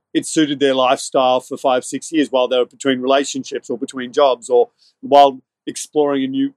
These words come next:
pathway in their life, you know, whatever that might be, you know, going to study or really focus on their sport. And I think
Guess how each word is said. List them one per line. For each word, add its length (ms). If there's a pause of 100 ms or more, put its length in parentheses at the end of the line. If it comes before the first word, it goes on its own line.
pathway 460
in 80
their 140
life, 520
you 220
know, 180
whatever 320
that 220
might 260
be, 260
you 120
know, 160
going 240
to 60
study 440
or 140 (440)
really 160
focus 460
on 140
their 100
sport. 480 (300)
And 180
I 60
think 320